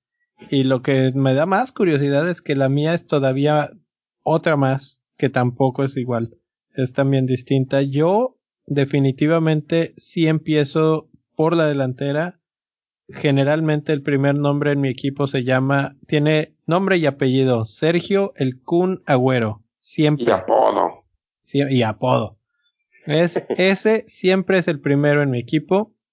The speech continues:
Speaker 1: Muchas veces era Hazard, pero ya no lo será, <laughs> probablemente. Pero entonces, eh, será probablemente Mané y Salah, una cosa así, o, o Salah y Sterling.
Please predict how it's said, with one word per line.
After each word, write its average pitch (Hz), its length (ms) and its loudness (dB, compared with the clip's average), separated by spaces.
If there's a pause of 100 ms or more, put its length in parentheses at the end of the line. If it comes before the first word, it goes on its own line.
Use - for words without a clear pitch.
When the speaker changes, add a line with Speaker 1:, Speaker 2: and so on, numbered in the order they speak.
(160)
Speaker 1:
Muchas 165 420 2
veces 160 320 0
era 143 160 2
Hazard, 143 540 0
pero 123 180 2
ya 127 160 -2
no 127 140 -2
lo 123 120 0
será, 131 520 -4
<laughs> - 40 -20
probablemente. 139 1000 -2 (600)
Pero 143 140 4
entonces, 147 580 0
eh, 131 580 0 (720)
será 135 760 0
probablemente 131 1300 -2 (260)
Mané 135 560 2
y 139 100 2
Salah, 131 520 -2 (500)
una 147 300 0
cosa 135 240 0
así, 147 340 -2
o, - 40 -6
o 120 840 0
Salah 131 480 0
y 143 120 0
Sterling. 156 680 -2